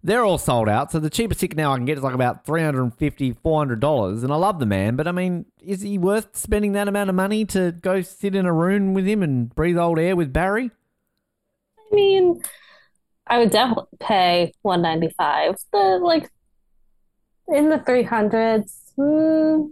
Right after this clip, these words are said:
Speaker 2: depends on the seat.
Speaker 1: Mm.
Speaker 2: But, I mean, I do think Obama is just the best.
Speaker 1: What a
Speaker 2: I miss
Speaker 1: man.
Speaker 2: him so much.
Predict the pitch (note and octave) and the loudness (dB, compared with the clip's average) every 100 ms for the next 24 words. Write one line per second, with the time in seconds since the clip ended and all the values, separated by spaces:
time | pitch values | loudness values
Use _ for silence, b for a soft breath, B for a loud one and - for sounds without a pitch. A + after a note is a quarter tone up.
0 | - - - C4 B3 B3 B3 - G#3+ G#3+ | -8 -8 -2 0 2 2 2 2 2 2
1 | G#3 E3+ D3+ - G#3+ A3 - - - _ | 2 0 -2 0 2 0 -2 -10 -20 _
2 | - G#2+ G2 F2+ - _ _ _ _ - | -4 0 0 -2 -6 _ _ _ _ -2
3 | G#3 G#3 A3+ A#3+ B3 A3+ D4 - G#3+ F#3+ | 0 2 2 2 0 2 0 0 0 0
4 | F3 _ _ _ _ _ _ _ _ _ | -2 _ _ _ _ _ _ _ _ _
5 | _ _ _ _ _ _ - F#3+ F#3 G3 | _ _ _ _ _ _ -4 -2 0 0
6 | F3 D3+ D3 - C#3+ - - _ E3 D#3+ | 2 0 0 -2 -4 -4 -12 _ 0 2
7 | D#3 D3 - - B3 E2+ E2 G2+ G#2 B2 | 2 0 -4 -4 -2 -2 0 2 2 2
8 | D#3+ - F3+ F3+ D#3+ D#3 - - - | 0 -2 0 2 2 0 -2 -8 -16